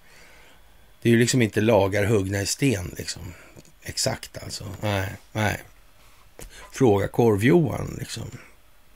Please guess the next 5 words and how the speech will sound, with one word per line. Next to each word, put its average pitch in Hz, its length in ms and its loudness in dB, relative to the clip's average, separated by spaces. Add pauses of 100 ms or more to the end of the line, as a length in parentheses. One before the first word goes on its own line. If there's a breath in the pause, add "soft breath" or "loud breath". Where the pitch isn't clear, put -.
(680)
Mm. 95 300 2 (1080 loud breath)
Det 110 340 6
är 98 160 0
speciellt, 107 920 -6
alltså. - 360 -8